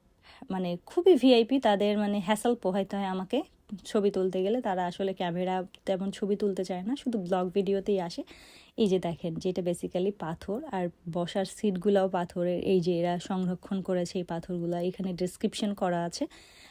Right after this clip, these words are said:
আমি আসলে চাইনিজ জানি না, তাই আপনাদের সাথে just এমনি এই জিনিসগুলোই শেয়ার করছি। আর ওইটা যেটার উপরে রাখা আছে, সেটাও গুঁড়ো গুঁড়ো অনেক পাথর। এই যে বাপ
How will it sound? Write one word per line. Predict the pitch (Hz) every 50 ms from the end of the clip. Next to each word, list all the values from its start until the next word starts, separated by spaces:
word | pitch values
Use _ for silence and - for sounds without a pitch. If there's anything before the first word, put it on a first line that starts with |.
| - -
আমি | - 202 208 214 214
আসলে | 220 214 - 233 220 220 226
চাইনিজ | 220 - 226 202 202 208 214 202
জানি | 185 214 202 190 196 196
না, | 196 202 233 254 165 147 - - -
তাই | - 190 185
আপনাদের | 185 180 - 190 185 190
সাথে | 190 - 202 - 208
just | 185 208 202 - -
এমনি | 208 196 202 196 196 196 208 - - -
এই | 190 196 202 180
জিনিসগুলোই | 170 208 214 208 - - - 214 208 214
শেয়ার | - - 214 190 180
করছি। | 180 - 180 - - - 285 - - - - - - - - - -
আর | 185 190 190 180 - -
ওইটা | - - 214 - 220 220
যেটার | 196 220 214 - 226 214
উপরে | 220 208 - 214 214 208
রাখা | 196 190 196 - - 220 202 196
আছে, | 196 - 247 247
সেটাও | - - 196 - 208 208
গুঁড়ো | 202 190 202 190 208 202
গুঁড়ো | 208 202 202 196
অনেক | 185 180 190 202 - -
পাথর। | 190 180 180 - 214
এই | 226 254
যে | 254 349 349 - -
বাপ | 190 190 185